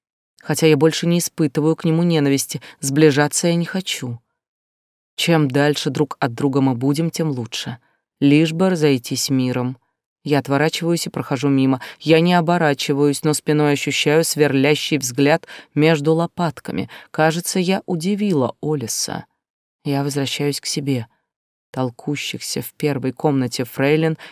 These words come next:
игнорирую. Служанку посылаю за чаем и пирожками, а в будуаре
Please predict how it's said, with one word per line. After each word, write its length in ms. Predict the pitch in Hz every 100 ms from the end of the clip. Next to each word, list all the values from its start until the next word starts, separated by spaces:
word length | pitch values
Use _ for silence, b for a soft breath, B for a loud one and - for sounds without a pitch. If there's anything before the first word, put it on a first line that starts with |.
| B
игнорирую. 960 | 156 139 156 170 175 165 127 123 120 113 _ _ _ _ _ _
Служанку 720 | - 156 156 135 151 165 170
посылаю 540 | - 170 160 147 156 156
за 160 | 139
чаем 360 | 139 - 151 165
и 40 |
пирожками, 640 | 156 170 175 - 170 139 127 B B
а 140 | 151
в 80 | 131
будуаре 600 | 131 135 139 147 180 190